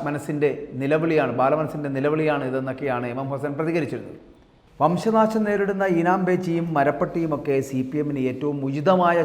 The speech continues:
ചിഹ്നങ്ങളാണ് എന്ന് തന്നെയാണ്, ആ, എം എം ഹസൻ പറയുന്നത്.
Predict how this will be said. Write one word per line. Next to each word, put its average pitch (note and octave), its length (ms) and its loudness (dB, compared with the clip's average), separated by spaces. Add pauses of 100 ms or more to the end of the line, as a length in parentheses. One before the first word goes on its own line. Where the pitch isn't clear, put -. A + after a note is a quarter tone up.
ചിഹ്നങ്ങളാണ് D3 640 0 (100)
എന്ന് C3+ 200 -4
തന്നെയാണ്, C3 440 -2 (800)
ആ, - 20 -6 (640)
എം D3+ 160 -2
എം D#3+ 120 -2
ഹസൻ D3 240 -2 (100)
പറയുന്നത്. G#2+ 340 -8